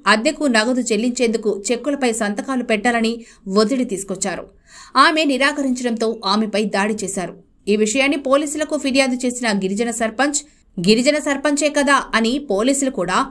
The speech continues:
లైట్ తీసుకున్నారు. అసలు ఆత్మకూరు నియోజకవర్గంలో ఏం జరుగుతోంది? ఎమ్మెల్యేగా ఉన్న మేకపాటి విక్రమ్ రెడ్డి ఏ మేరకు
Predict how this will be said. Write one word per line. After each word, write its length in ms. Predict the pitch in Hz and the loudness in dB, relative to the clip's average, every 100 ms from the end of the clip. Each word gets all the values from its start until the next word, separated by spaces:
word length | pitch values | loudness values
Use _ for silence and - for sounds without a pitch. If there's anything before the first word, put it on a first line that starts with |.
| 196 | -2
లైట్ 280 | 190 247 233 | 0 0 -4
తీసుకున్నారు. 520 | 196 202 190 165 - - _ - - 269 | -6 -6 -6 -8 -10 -20 _ -20 -2 2
అసలు 320 | 330 339 330 220 | 4 2 0 2
ఆత్మకూరు 400 | 269 320 339 294 | 2 0 -2 2
నియోజకవర్గంలో 800 | 277 269 240 220 208 196 202 - 202 | 2 2 -2 -2 0 -2 -2 -6 0
ఏం 240 | 196 262 | 2 4
జరుగుతోంది? 560 | 254 240 247 196 170 - - _ - 196 | 2 0 -2 -4 -6 -12 -20 _ -4 2
ఎమ్మెల్యేగా 420 | 208 247 240 220 | 2 2 0 0
ఉన్న 200 | 214 208 | -2 0
మేకపాటి 540 | 196 214 254 240 214 | 0 0 -2 -2 0
విక్రమ్ 340 | 180 180 240 247 | -2 0 0 2
రెడ్డి 360 | 233 247 294 208 | 2 0 -2 0
ఏ 200 | 208 262 | 4 4
మేరకు 500 | 285 285 285 262 | 2 -2 -4 -4